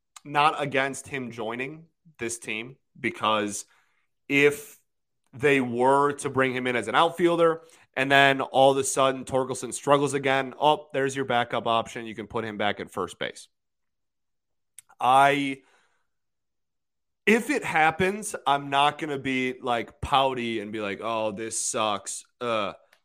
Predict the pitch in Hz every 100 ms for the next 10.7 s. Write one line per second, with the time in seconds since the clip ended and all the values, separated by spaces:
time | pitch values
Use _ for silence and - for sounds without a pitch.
0 | - 131 156 147 - _ _ _ _ _
1 | _ 143 170 208 196 175 180 185 - 160
2 | 160 147 135 - - 143 147 117 120 120
3 | 120 107 78 _ 123 - 143 135 139 160
4 | 151 151 143 143 139 135 131 131 139 135
5 | - 143 135 123 117 - - 127 131 127
6 | 120 127 120 - 120 117 110 104 113 104
7 | 104 98 92 71 - _ _ _ _ _
8 | _ _ _ 131 139 147 151 160 156 165
9 | 165 143 143 139 135 123 123 135 135 143
10 | 135 123 - 131 117 98 90